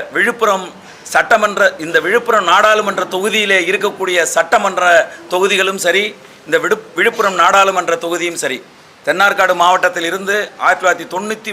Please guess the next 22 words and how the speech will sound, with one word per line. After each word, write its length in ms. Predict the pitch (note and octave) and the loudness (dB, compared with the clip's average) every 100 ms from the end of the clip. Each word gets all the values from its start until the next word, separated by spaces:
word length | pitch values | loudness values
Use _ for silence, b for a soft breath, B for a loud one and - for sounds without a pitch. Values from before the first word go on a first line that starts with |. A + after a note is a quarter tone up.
| F3 | -8
மூணில் 360 | G3+ G#3 G#3 - | -6 -6 -6 0
தனி 240 | E3+ G#3 A3+ G#3 | 0 0 -4 -2
மாவட்டமாக 680 | F3 G3 F#3+ F#3 F3+ F3+ E3+ D3+ | 0 2 0 0 2 2 0 0
வந்ததிலிருந்து 580 | F#3+ G#3 G3 G3 G#3 G#3 F#3 | 0 0 2 0 -2 -6 -6
இன்றைக்கு 300 | G3 G3+ F#3 | -4 -4 -2
வரைக்கும் 300 | F#3 F#3+ E3+ - B B B - | -4 -4 -10 -12 B B B -6
இந்த 140 | F#3+ F3 | 0 2
மாவட்டம் 420 | E3 G3+ G#3 G#3+ - | 4 4 4 2 0
சந்தி-, 280 | F3 G3+ G3+ G3 | 0 0 -2 -2
சந்தித்திருக்கக்கூடிய 760 | F#3 A3 G#3+ G#3 G3 F#3+ G3 F#3+ D#3 | -2 -2 -4 -4 -6 -6 -4 -2 -2
எல்லா 220 | E3 A3+ A3+ G#3 | 0 4 4 2
தேர்தல்களிலும் 580 | G3+ A3 G#3+ G3+ G#3 A#3 - | 0 0 0 0 0 -2 -4
பொய்யான 460 | G#3+ G#3 A#3 A#3+ A#3+ | -4 2 4 6 4
வாக்குறுதிகளை 540 | F#3+ G#3+ A3 G3+ F#3+ F#3 D3 B - | 4 2 -2 -4 -2 -2 -4 B -2
தொடர்ச்சியாக 640 | F#3+ A#3 A#3 A3+ A3+ A3 G#3 | 2 2 0 2 4 4 0
கொடுத்து 260 | F#3+ G3+ B3 A#3 | -4 -4 -2 0
இந்த 100 | F#3+ E3+ | 0 0
மக்கள் 280 | F#3+ B3+ A#3+ F#3+ | 0 0 2 2
ஏமாற்றப்பட்டு 500 | A#3 A#3+ A#3 G#3+ G3+ F#3+ | 4 2 0 -4 -4 -6
இருக்கிறார்கள். 460 | E3+ E3 D#3 B2+ G2 - - B B B B F3+ | -2 0 0 -2 -14 -20 -20 B B B B 0
இதற்கான 320 | A#3 A3+ G#3 E3+ | 2 4 4 4
அடிப்படையான 680 | F#3 B3+ B3+ A#3+ A#3 B3 | 2 0 2 4 6 4